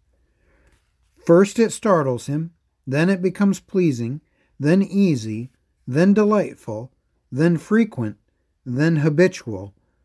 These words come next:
then a way of life. Then the man feels no guilt,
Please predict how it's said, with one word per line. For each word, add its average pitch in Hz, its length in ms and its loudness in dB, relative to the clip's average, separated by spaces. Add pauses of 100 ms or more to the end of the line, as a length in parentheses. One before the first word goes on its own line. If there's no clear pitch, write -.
(180)
then 127 520 -4 (200)
a 143 100 -2
way 110 280 -4
of 107 180 -8
life. 107 500 -10 (560)
Then 156 320 2
the 156 80 0
man 113 320 -4
feels 110 320 -8
no 156 300 2
guilt, 110 400 -10